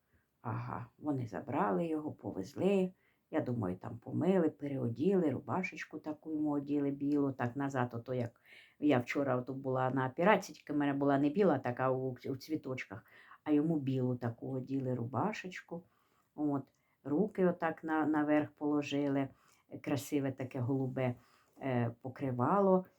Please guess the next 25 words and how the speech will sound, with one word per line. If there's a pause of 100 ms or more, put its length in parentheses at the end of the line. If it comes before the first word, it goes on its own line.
(200)
І
малесенький
такий,
малесенький
букетик,
голубенькі (160)
квіти. (340)
І
у,
у
дворі
у
них
росли
такі
квіти,
вони
як (120)
польові
такі,
да? (300)
Як
ромашечки,
тільки
голубенькі.